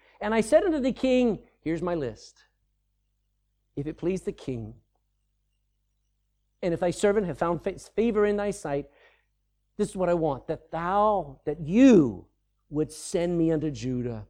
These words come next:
unto the city of my father's sepulchres, that I may build it." The king said unto me, the queen also sitting by him, "For how long shall thy journey be, and when wilt thou return?" So it pleased the king to send me, and I set him a time. Moreover, I said unto the king, "Oh, by the way,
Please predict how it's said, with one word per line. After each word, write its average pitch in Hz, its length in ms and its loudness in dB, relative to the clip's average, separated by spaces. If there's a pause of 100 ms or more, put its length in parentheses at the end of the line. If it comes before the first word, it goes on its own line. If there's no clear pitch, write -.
(180)
unto 170 180 -2
the 147 120 -4
city 196 260 0
of 202 80 6
my 190 140 0
father's 190 340 0
sepulchres, 147 540 -6
that 123 100 -10
I 131 420 -4
may 127 140 -8
build 120 340 -6
it." 104 220 -20 (580)
The 190 80 -6
king 247 200 0
said 233 180 2
unto 226 120 2
me, 214 280 4
the 147 100 -8
queen 175 180 0
also 165 220 -2
sitting 160 220 -6
by 160 140 2
him, 151 80 -4 (180)
"For 214 100 -2
how 262 140 6
long 240 200 4
shall 226 160 0
thy 214 120 4
journey 214 320 0
be, 214 240 0
and 180 120 0
when 254 140 4
wilt 240 160 2
thou 214 120 2
return?" 214 460 0 (140)
So - 160 -2
it 165 100 -4
pleased 247 360 -4
the 156 80 -10
king 233 420 -8 (800)
to 131 100 -20
send 175 380 -2
me, 160 160 0
and 160 100 -4
I 135 120 -6
set 139 220 -4
him 147 100 -2
a 156 40 -6
time. 127 340 -6
Moreover, 190 440 8
I 220 120 6
said 240 200 0
unto 240 100 -2
the 220 100 0
king, 226 200 -2
"Oh, 247 80 4
by 247 180 2
the 262 100 6
way, 226 360 6